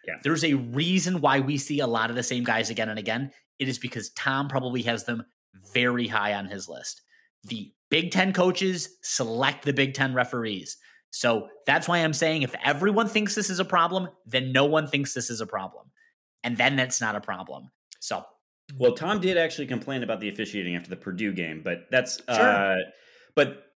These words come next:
Speaker 1: I, to your, uh, I will shout it out at, uh, the, because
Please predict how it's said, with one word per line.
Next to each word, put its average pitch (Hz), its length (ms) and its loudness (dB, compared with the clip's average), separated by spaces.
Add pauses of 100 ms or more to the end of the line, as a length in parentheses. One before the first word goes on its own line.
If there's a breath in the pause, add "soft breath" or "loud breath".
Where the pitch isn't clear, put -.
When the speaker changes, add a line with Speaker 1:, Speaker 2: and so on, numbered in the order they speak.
(120)
Speaker 1:
I, 143 160 4
to 143 200 -4
your, 160 220 2
uh, 135 300 6
I 139 100 4
will 156 220 4
shout 123 300 4
it 113 60 4
out 104 220 4
at, 104 140 -2
uh, - 680 -10
the, 101 320 2 (1300)
because 107 420 -2